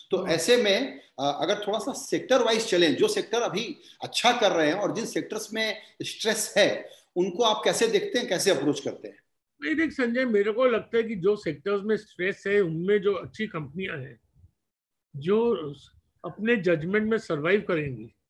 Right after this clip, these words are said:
Speaker 2: मेरे लोगों को लगता है सबसे बड़ा पैसा उसमें आएगा। और देखो, मेरे को बहुत बड़ा लंबा जो ये रिफॉर्म government कर रही है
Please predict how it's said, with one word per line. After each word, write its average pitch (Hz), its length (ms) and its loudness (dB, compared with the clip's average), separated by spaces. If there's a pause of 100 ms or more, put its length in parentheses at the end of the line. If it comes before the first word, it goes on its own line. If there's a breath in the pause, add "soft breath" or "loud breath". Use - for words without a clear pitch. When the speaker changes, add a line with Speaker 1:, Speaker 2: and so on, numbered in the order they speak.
(1000)
Speaker 2:
मेरे 214 160 2
लोगों 220 180 2
को 233 60 6
लगता 233 180 0
है 214 60 0
सबसे 202 280 -4
बड़ा 208 260 2
पैसा 180 280 -6
उसमें 131 300 -8
आएगा। - 200 -20 (1700)
और 254 80 -4
देखो, 262 180 2
मेरे 208 280 4
को 254 140 2
बहुत 170 340 -2
बड़ा 208 320 0
लंबा 180 500 2 (400 soft breath)
जो 196 100 6
ये 196 100 8
रिफॉर्म 180 460 0
government 180 400 2
कर 165 100 0
रही 160 320 0
है 107 260 -12